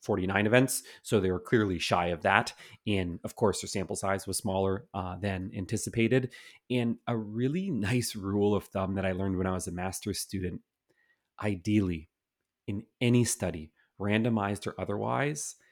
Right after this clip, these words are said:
it's nice when you have at least thirty events in each arm. It just gives a lot of stability to the point estimate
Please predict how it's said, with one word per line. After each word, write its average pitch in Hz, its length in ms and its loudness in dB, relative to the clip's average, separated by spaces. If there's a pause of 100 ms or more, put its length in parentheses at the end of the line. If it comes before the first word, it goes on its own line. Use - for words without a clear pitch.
(220)
it's 113 220 -4
nice 117 360 0
when 117 120 -2
you 110 60 0
have 110 180 0
at 104 120 -2
least 113 680 0 (240)
thirty 113 640 0
events 98 580 -2
in 95 240 -6
each - 300 -8 (200)
arm. 107 500 0 (360)
It 110 60 -6
just 143 340 -4
gives 143 160 -2
a 110 40 2
lot 98 280 0
of 127 40 0
stability 90 600 -4
to - 100 -10
the 87 100 -6
point 90 360 -6
estimate 131 560 -6